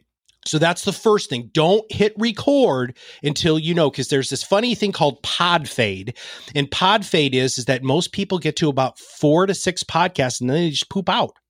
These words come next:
'cause they don't know what else to talk about. They're not getting the results that they expected, which is ridiculous.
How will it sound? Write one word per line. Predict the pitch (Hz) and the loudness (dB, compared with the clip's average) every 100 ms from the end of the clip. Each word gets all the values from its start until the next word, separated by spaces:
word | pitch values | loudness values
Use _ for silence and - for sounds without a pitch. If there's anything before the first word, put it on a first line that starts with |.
| _ _ | _ _
'cause | 139 | -2
they | 127 | 0
don't | 123 135 | 2 2
know | 135 | 4
what | 131 | 4
else | 123 | 2
to | - | 0
talk | 208 220 214 | 2 2 2
about. | 202 196 | 2 2
They're | 147 | 2
not | 131 | 0
getting | 131 127 | 0 -2
the | 120 | -2
results | 127 175 175 | 0 0 2
that | 180 160 | 0 0
they | 151 | -2
expected, | - 147 135 123 | 0 -2 -2 -4
which | 117 - | -2 -6
is | 104 - | -8 -8
ridiculous. | 117 120 139 135 131 - | -2 0 2 0 0 -2